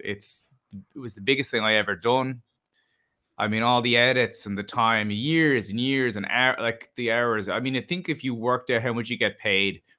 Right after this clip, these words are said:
versus the hours you work when it comes to a book, it's, it's probably like you're a Bangladeshi slave laborer. <laughs> Uh, I did the first book 'cause I felt like I had to do it,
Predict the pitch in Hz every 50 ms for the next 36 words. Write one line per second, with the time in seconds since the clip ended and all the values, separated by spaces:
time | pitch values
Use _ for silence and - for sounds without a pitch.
0 | _ - 110 107 - 110 104 117 95 - 98 107 107 110 117 113 98 107 110 110
1 | 110 101 101 110 104 110 107 - - - - 113 107 107 - 117 110 110 - 113
2 | 104 92 113 113 113 113 - - - 107 95 - - - - - _ _ _ _
3 | _ _ _ _ _ - 104 104 - - - _ - 131 117 120 131 135 117 117
4 | 117 113 113 117 113 110 101 98 101 98 - - 113 107 104 104 101 107 113 117
5 | 117 117 110 110 107 - - 98 - - - 117 104 104 110 104 98 98 104 104
6 | 92 98 98 92 95 117 117 - - - 196 - - - - - 160 - - _
7 | _ _ _ - - - - - - - - - - - - - _ - - 127
8 | 127 127 123 123 123 123 120 120 120 120 117 - - - - - _ _ _ _
9 | - 143 151 156 131 120 170 202 220 208 170 175 - 147 143 127 - 160 160 160
10 | 160 147 135 - 139 117 127 120 - 139 120 120 107 110 104 - - - 107 104
11 | - - - 80 82 73 58 50 -